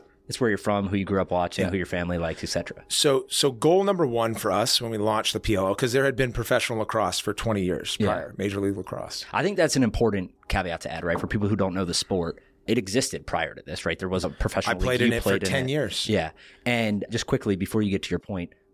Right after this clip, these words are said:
Speaker 1: what were the issues, right? I mean, I know that
Speaker 2: Yeah.
Speaker 1: that's a loaded question to some
Speaker 2: Yeah,
Speaker 1: level,
Speaker 2: I'll,
Speaker 1: but
Speaker 2: I'll
Speaker 1: top
Speaker 2: try to say
Speaker 1: level.
Speaker 2: brief, briefly, but no distribution.
Speaker 1: Yep.
Speaker 2: And what they had decided, the reason why it's no distribution, is they had decided to take all of their rights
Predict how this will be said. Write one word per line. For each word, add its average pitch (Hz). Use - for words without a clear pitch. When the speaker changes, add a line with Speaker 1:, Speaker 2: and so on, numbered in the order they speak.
Speaker 1:
what 139
were 151
the 107
issues, -
right? 92
I 101
mean, 95
I 90
know 95
that 85
Speaker 2:
Yeah. 104
Speaker 1:
that's 92
a 98
loaded 87
question -
to 117
some 160
Speaker 2:
Yeah, 180
Speaker 1:
level, 90
Speaker 2:
I'll, 156
Speaker 1:
but 147
Speaker 2:
I'll 147
Speaker 1:
top -
Speaker 2:
try 151
to 123
say 127
Speaker 1:
level. 110
Speaker 2:
brief, 120
briefly, 123
but 95
no 120
distribution. 127
Speaker 1:
Yep. 95
Speaker 2:
And 107
what 120
they 127
had 113
decided, 117
the 101
reason 107
why 98
it's 95
no 92
distribution, -
is 98
they 107
had 107
decided 98
to 95
take 127
all 120
of 104
their 101
rights -